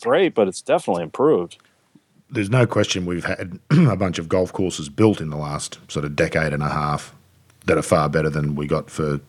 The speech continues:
Speaker 2: twenty-five
Speaker 1: Yeah.
Speaker 2: or, or thirty years before. But what about the importance of that? I mean, everyone talks about the grow the game and all the rest of it. It seems to me that it's one of the, the, the true joys of golf and that one-on-one connection of playing, you know, being out early in the morning and I'm gonna go down to Barnbougle Dunes in September. I can't wait,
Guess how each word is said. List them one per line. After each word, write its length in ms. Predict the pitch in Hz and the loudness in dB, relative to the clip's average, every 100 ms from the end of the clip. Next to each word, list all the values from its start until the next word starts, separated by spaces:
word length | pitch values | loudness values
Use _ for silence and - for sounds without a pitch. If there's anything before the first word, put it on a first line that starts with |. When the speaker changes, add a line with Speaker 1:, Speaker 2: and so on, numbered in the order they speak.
| _ | _
Speaker 2:
twenty-five 460 | - 82 73 82 78 | -4 -2 0 2 0
Speaker 1:
Yeah. 60 | 76 | 0
Speaker 2:
or, 200 | 73 - - | -2 -4 -4
or 300 | 85 78 76 | -2 0 -2
thirty 380 | - 90 82 80 | 0 4 6 6
years 200 | 82 78 | 4 2
before. 360 | 80 117 113 | -2 -2 -2
But 140 | 98 101 - - - _ - | -2 -6 -16 -20 -20 _ 2
what 100 | 190 | 4
about 300 | 165 165 160 | 4 2 4
the 100 | 135 | 2
importance 400 | 113 131 120 110 | 4 2 2 0
of 80 | |
that? 220 | 110 113 113 | 0 0 0
I 40 | |
mean, 140 | 107 107 | 0 0
everyone 200 | 120 104 | 2 2
talks 220 | 117 101 | 2 2
about 160 | 101 - | -2 -4
the 80 | |
grow 280 | 85 92 101 | -2 2 2
the 100 | 90 | 2
game 280 | 87 90 90 | -2 -2 0
and 100 | 90 | -2
all 120 | 90 | 0
the 60 | 92 | 0
rest 140 | 117 | 0
of 60 | 101 | 0
it. 40 | |
It 80 | 101 | 0
seems 240 | 151 180 - | 2 0 2
to 80 | |
me 120 | 139 127 | 2 2
that 80 | |
it's 140 | 104 - | 2 0
one 100 | 107 | -2
of 80 | 98 | -2
the, 280 | 90 107 | -8 -14
the, 80 | 85 85 87 | -16 -14 -12
the 80 | |
true 300 | 104 - 156 | -4 2 4
joys 420 | 135 107 107 104 92 | 4 4 6 4 2
of 120 | 78 | -2
golf 280 | 85 82 85 | -2 -2 -2
and 100 | 80 | -2
that 160 | 82 - - _ | -4 -8 -20 _
one-on-one 400 | 92 90 90 90 | -2 2 4 2
connection 380 | 82 87 87 - | 2 2 2 0
of 140 | 78 - | -4 -2
playing, 280 | - 80 80 | -2 0 2
you 60 | |
know, 60 | 73 | 0
being 260 | 69 82 76 | 2 2 2
out 140 | 73 | 0
early 220 | 80 78 | 0 0
in 100 | 73 | 0
the 40 | 71 | 0
morning 400 | 78 78 78 71 | 2 2 0 0
and 220 | 67 69 - 82 | -4 -8 -14 -10
I'm 120 | 80 | -4
gonna 160 | 78 76 | -4 -2
go 100 | 76 | -2
down 140 | 78 | -2
to 60 | 71 | 0
Barnbougle 520 | 71 80 80 87 82 | 2 2 2 2 2
Dunes 280 | 80 92 87 | 0 0 0
in 80 | 82 | -2
September. 260 | 71 78 | -4 -4
I 40 | 85 | 0
can't 240 | 107 90 | 2 2
wait, 380 | 90 92 76 | 4 2 2